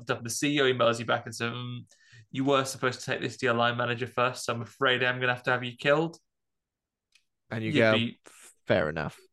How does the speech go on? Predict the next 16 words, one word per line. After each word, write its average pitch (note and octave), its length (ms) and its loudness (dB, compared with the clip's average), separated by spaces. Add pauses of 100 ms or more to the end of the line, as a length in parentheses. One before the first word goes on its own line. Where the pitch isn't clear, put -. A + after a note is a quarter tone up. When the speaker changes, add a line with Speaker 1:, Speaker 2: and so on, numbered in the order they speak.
(120)
Speaker 1:
you'd C3+ 120 -10
be B2 80 -6
livid, A#2 240 -2
wouldn't A#2+ 180 -4
Speaker 2:
You'd G#2 60 -4
Speaker 1:
you? G2 60 -6
Speaker 2:
be - 40 -12
fuming. F2 380 0
You'd D#3 120 4
be C3+ 60 6
fuming. F2+ 340 -6 (460)
Um, B2+ 220 4
so D3+ 140 4
obviously C#3 500 2
the C3+ 180 6
history, C3+ 600 0